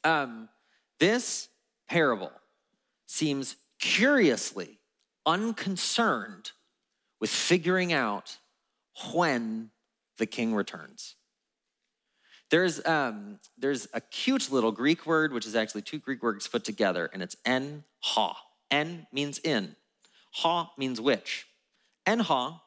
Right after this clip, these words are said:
can be translated a number of ways. Now, I don't mean to throw you unprepared into the fight club of biblical criticism, but people fight over how you should translate this. Most Bibles translate them "until I return," which is a perfectly acceptable translation.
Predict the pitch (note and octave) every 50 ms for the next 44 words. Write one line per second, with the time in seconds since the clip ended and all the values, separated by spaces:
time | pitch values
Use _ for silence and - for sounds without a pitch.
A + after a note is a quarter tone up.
0 | _ - F3+ F3+ F#3 F#3 - - F#3 F3+ F3+ F3 F3 E3 D3+ D3+ C3 C3+ C3+ C3
1 | B2 B2+ B2+ B2 A#2 G2+ G2 G#2+ E2+ C2+ - - - - - - B2+ B2+ - C3
2 | D#3+ F#3+ G3+ G3 F3+ A#2+ C3 B2 A#2+ A#2 A2 A2+ A2+ - - - G#2+ F#2+ F#2 G2+
3 | G2+ G2 - - G#2+ G#2 G#2 G#2 A2+ G#2+ - F#2+ F#2 F2+ G2 B2 B2+ - - G#2
4 | - A2 G2 G2+ - - - F#2 F2+ - - - F#2+ G2+ G#2+ B2 C#3 - - F#2+
5 | - - C3+ D3+ D#3+ - G#2+ F#2+ - - E2 - F2 - - - F2 G2+ G2 B2+
6 | B2+ - _ _ _ C2 C2+ G2+ - - - - _ _ _ _ - - - -
7 | _ - - A2 D#3 D#3 - - D3+ A#2+ B2 B2 - C3+ B2+ A#2+ B2 A#2+ A2+ A2
8 | A2 G#2 - A2 - - F#3 D3+ - E2+ - - - - - - _ _ _ _
9 | _ _ _ _ _ _ _ _ _ _ _ _ _ _ _ _ _ _ _ _
10 | _ _ _ _ _ _ _ _ _ - - - _ - A#2+ B2+ C#3 D#3+ E3 -
11 | - B2 A2 A2 G#2 B2 B2+ C3 - - - - - G#2+ G#2+ G#2 G2 G#2+ G2+ G2+
12 | - A2 G#2 G#2 G#2 - - G#2+ G#2+ G#2 - - - E3+ D#3+ E3 E3 - A#2+ B2
13 | A#2+ B2 A2 - - A#2+ G2+ E2 D#2 D2 - - F#2+ F2+ G#2+ G2+ G#2 - - -
14 | B2+ A#2 - A#2 - A2+ G#2+ G2 F2+ - - F#2 - F#2+ F2+ F#2 F2+ - - F2
15 | E2+ - E2+ - - - - -